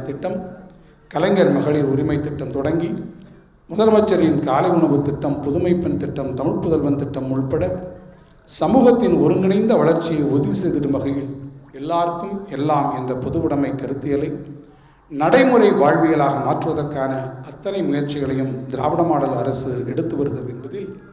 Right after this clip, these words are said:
எனக்கு பெருமிதம் உண்டு. இந்திய சமூக அமைப்பை பொறுத்தவரை அதிகார விடுதலை மட்டும் போதாது. வர்க்க விடுதலையும்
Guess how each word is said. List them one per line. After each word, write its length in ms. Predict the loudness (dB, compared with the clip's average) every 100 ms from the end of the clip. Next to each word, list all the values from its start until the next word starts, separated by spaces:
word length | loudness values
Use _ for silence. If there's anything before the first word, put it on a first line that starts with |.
| -20 -20 _ _
எனக்கு 380 | -10 -10 -8 -8 -8 -10 -8
பெருமிதம் 520 | -4 -2 -2 -6 -8
உண்டு. 220 | -8 -6 -8 -12 -20 -20 _ -20 _ _ -8
இந்திய 340 | -6 -6 -6 -4
சமூக 320 | -2 2 4 6
அமைப்பை 380 | 4 2 0 0
பொறுத்தவரை 560 | 0 0 2 2 2 0 -4 -10 -16 -20 -20 -20 _ -6
அதிகார 380 | 2 6 8 8
விடுதலை 360 | 6 6 4 4
மட்டும் 360 | 2 0 -4 -8 -10
போதாது. 420 | -6 -2 -2 -4 -10 -14 -20 -20 -20 _ _ -2
வர்க்க 280 | 0 6 6
விடுதலையும் 640 | 8 6 6 4 4 0